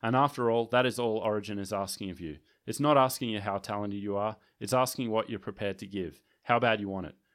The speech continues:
what you're prepared to sacrifice of yourself in that eighty minutes." And I, I've come around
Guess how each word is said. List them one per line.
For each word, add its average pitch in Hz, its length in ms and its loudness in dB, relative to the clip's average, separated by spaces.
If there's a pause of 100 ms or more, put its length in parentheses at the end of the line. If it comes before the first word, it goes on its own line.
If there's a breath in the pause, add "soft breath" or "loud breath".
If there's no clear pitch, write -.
what 135 200 4
you're 135 80 -6
prepared 120 360 -4
to 104 80 -10
sacrifice 107 680 -4
of - 80 -16
yourself 92 380 -8
in 98 60 -6
that 90 180 -6
eighty 90 200 -6
minutes." 85 420 -12 (500)
And 185 220 0 (260)
I, 185 180 2 (140)
I've 190 220 0
come 254 160 0
around 117 520 2